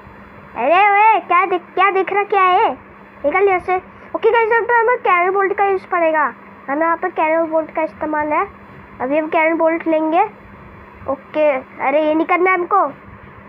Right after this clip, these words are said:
चलो, कैनन बोल्ट कहाँ है? ये रहा कैनल बोल्ट। चलो, ट्रांसफॉर्म हो गए। ओके। अ,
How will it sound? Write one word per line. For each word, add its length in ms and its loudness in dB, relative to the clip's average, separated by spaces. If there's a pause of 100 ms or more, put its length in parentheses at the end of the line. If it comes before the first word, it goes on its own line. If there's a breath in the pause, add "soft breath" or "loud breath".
चलो, 300 0
कैनन 520 -2
बोल्ट 260 0
कहाँ 240 0
है? 420 0 (440)
ये 60 -2
रहा 120 -2
कैनल 340 -2
बोल्ट। 720 -2 (540)
चलो, 460 0
ट्रांसफॉर्म 680 -2
हो 80 0
गए। 280 -2 (680)
ओके। 340 -2 (1000)
अ, 320 2